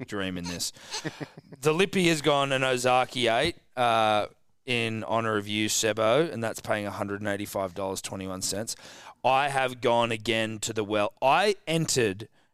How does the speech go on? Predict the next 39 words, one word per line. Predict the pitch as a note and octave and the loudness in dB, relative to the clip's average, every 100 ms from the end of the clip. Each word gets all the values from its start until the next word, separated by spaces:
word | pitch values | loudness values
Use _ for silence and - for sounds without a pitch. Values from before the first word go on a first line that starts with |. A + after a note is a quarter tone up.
| _ | _
my | B2+ B2 A2+ A2 G#2+ | -4 2 4 4 2
unit | G#2 F#2 G#2+ A2 G#2+ | -2 -6 -4 -4 -2
scooper | - - - G#2+ G#2 G2+ G2 F2+ - _ _ _ _ _ | -2 -4 -2 -6 -2 0 0 -2 -8 _ _ _ _ _
sort | - A2 | -6 -4
of | G2 - - | -4 -8 -6
research | G2+ G2+ - G#2 G2+ | -4 -2 -2 -4 -4
and | G2+ | -6
work | G2 F#2+ F2 - | -4 -2 -2 -6
with | - A2+ | -10 -4
a | A2 | -2
similar | - D#3 D#3+ C3+ | 0 0 0 0
mindset | A#2+ A#2 A2 A#2+ | 0 0 0 -4
to | - A#2+ | -2 -4
you, | G#2+ | -2
just | G#2 | -4
going, | - G2+ G2+ | -2 -4 -4
"I'm | G#2+ A2 | -6 -4
not | A2 A#2 | -2 -4
gonna | C#3+ C3+ | -4 -6
get | A2+ A#2+ - | -2 -2 -2
too | - - A2+ A2 | -8 -6 -2 -2
over | G#2 | -2
the | G2+ | -4
top. | G2 A2+ G#2 | -6 -4 -4
I'm | A#2 | -6
just | - | -6
gonna | C3 | -6
pick | A2+ B2 - - - - - - | -6 -8 -10 -20 -20 -20 -20 -20
a | - | -4
couple | - D#3 B2+ | 0 0 -2
of | G#2 | -8
try | - G2+ | -4 -4
scorers | F#2 - D#2 E2+ G#2 | -4 -6 -8 -12 -6
rather | G#2+ A#2+ A2+ | 2 2 2
than | G#2+ | -4
one | G#2+ G#2+ | -4 -6
from | G#2 | -6
every | G2 G2 | -8 -8
game." | F#2+ G2 F#2+ F2+ | -8 -6 -6 -8